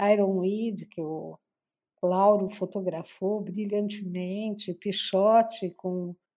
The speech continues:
Rodolfo Sanches, que eu também tive a oportunidade de trabalhar, que é um,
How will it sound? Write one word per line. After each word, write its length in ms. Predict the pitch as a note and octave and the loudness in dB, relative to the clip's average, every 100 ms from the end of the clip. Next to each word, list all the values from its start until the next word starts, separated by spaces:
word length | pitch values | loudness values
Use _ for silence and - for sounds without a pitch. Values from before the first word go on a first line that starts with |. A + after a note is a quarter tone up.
| - | -6
Rodolfo 500 | E3 F#3+ G3+ G#3+ G#3+ | -4 0 0 0 -2
Sanches, 920 | G3+ - G3 G#3+ A3+ G#3+ - F#3 - - | -6 -2 0 0 0 -4 -6 -8 -8 -12
que 100 | - | -4
eu 60 | F#3 | -2
também 380 | G#3+ F#3+ G3+ A3+ | -2 0 0 -2
tive 200 | A3+ G#3+ | -2 -2
a 60 | |
oportunidade 840 | G#3 G#3 G3+ G3 G3+ F#3+ G3 F#3+ F#3+ | -2 -4 -4 -2 -2 0 0 -2 -6
de 100 | F#3 | -4
trabalhar, 920 | F#3+ F#3 F#3 F#3 F3 E3+ G3 G3 F3+ | 0 2 2 2 0 0 0 -2 -6
que 180 | _ F3 | _ -2
é 100 | F3+ | 0
um, 280 | F3+ F3+ | -2 -4